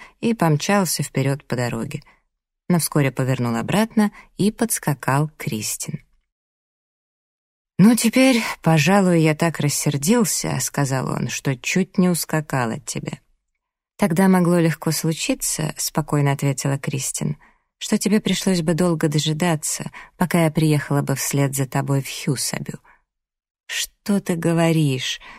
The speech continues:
произнес муж в отчаянии. Опять они проехали часть пути, не разговаривая. Через некоторое время они подъехали к месту,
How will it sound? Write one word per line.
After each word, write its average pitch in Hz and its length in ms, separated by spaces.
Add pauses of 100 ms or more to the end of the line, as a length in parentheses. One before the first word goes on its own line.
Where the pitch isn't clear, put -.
(100)
произнес 147 480
муж 156 260
в 147 40
отчаянии. - 760 (680)
Опять 165 320
они 139 120
проехали 147 460
часть - 400
пути, 143 320
не 147 100
разговаривая. - 800 (640)
Через 202 200
некоторое 196 460
время 185 400
они 131 160
подъехали 143 500
к - 120
месту, 170 460